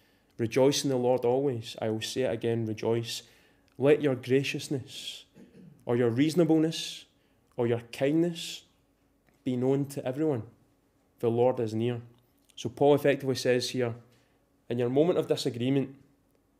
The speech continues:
in your moment of difference, in your moment of conflict, I want you to do two things. First of all, rejoice. Worship God with all that you are.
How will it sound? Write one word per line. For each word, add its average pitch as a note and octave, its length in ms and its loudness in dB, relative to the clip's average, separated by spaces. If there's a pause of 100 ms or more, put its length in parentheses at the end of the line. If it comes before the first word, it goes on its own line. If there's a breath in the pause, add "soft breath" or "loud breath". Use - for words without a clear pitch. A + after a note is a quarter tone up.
(180)
in A#2+ 140 0
your A#2+ 100 2
moment E3 400 6
of A#2+ 180 -2
difference, C#3+ 640 -2 (600 soft breath)
in A#2+ 120 0
your A#2+ 120 2
moment D#3 380 4
of - 160 -4
conflict, C3 760 -2 (640)
I A#2+ 40 0
want C#3+ 180 4
you C3+ 80 2
to C#3+ 60 0
do C3+ 120 0
two C3+ 220 -6
things. B2+ 600 -8 (340)
First - 260 -4
of D3+ 80 0
all, C#3 120 2
rejoice. B2+ 480 0
Worship F3+ 340 0
God D#3 240 4
with B2+ 160 -4
all C#3 160 2
that D3 140 -4
you C3+ 160 -2
are. C3+ 240 0